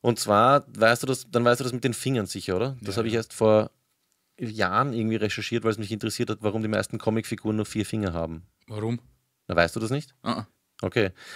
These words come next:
Speaker 1: weil's, also ich, da-, das, was ich gesehen hab, ist, einfacher zu zeichnen ist und weil fünf Finger auf diesen kleinen Bereich in einem Comic, ähm, irgendwie schon zart ausschaut. Das sind dann nur noch Linien, weil das ist ja alles mit schwarzen Outlines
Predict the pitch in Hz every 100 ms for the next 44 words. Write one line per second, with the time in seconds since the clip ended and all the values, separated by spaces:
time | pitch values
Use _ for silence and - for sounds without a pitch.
0 | - - 92 90 92 127 175 - 98 95
1 | 101 - - 98 98 98 101 110 - -
2 | - 104 110 110 113 110 - 101 98 120
3 | - 123 - - 98 - 113 104 104 98
4 | 95 - 120 139 - 110 110 120 143 -
5 | - - - - 104 123 127 113 95 104
6 | 107 104 90 95 - 120 110 107 - 104
7 | 120 - - 104 107 107 107 107 117 127
8 | - 92 113 92 - 90 95 95 104 113
9 | 131 117 113 110 107 127 156 113 107 113
10 | 123 98 113 117 120 - 92 104 113 87
11 | 98 - 95 90 -